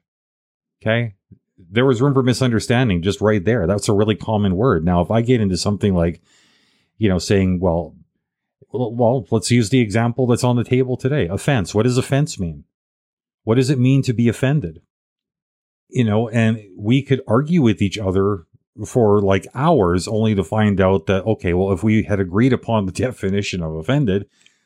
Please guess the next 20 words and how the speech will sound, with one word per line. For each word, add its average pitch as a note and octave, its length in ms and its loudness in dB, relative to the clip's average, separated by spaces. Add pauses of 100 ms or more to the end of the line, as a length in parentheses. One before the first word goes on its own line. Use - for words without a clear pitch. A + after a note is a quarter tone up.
(140)
maybe G2 300 0
there G#2 120 2
wouldn't A2 260 2
have G2+ 80 0
been B2+ 160 2
any E3 180 2
room F2+ 180 0
for E2+ 80 -6
disagreement. E2 680 -8 (100)
We G2+ 140 -2
might G#2+ 340 0 (520)
have A2+ 140 0
been G#2+ 180 0
talking B2+ 440 -2
past D3 360 -4
each A2+ 180 0
other G2 160 0
this G2 180 0
whole B2 220 -2
time A2+ 440 -2